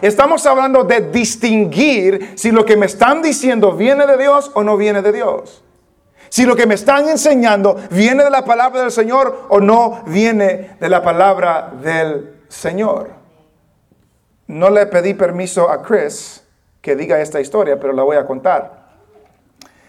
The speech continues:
La semana pasada estaba hablando con Chris. No, el miércoles, perdón. Estábamos esperando para comenzar el servicio, ah, del veinticinco de diciembre. Estaba hablando con Chris y Chris me hace la pregunta, "¿Has visto cierta película?"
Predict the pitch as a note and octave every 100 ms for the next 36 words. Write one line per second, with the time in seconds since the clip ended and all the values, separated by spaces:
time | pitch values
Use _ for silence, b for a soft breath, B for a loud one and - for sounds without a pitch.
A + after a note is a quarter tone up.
0 | b b F3 E3+ G3 A3 A#3+ A3+ A3+ A3+
1 | G3+ G3 G3+ G3 G3 F#3+ F#3+ F#3 G#3 -
2 | - - _ G#3 A3 - E3 F3 A3+ G3
3 | D3+ - D3+ C#3 G#2+ - - - F#3 E3+
4 | F3 F3 F3 E3+ D3+ C#3+ C#3 C#3 D#3 D3+
5 | C#3 D3 C#3+ D3 - B B B B B
6 | - A2 A2 C#3 C#3+ C3 C3 E3+ D3+ D3
7 | D3 A#3 F#3 - - - _ b b b
8 | - G#3+ B3+ A#3 B3 A3 G#3 F#3+ D3+ -
9 | - _ - A3 D3+ - - E3 G3 A#3
10 | G3+ F#3 F#3+ F#3+ F#3 F3+ F3 F3+ D#3+ D#3
11 | - B3+ G#3+ A3 A3+ A#3 G#3+ G#3+ A3+ A3
12 | A3+ G#3 G#3+ B3+ D#3+ C3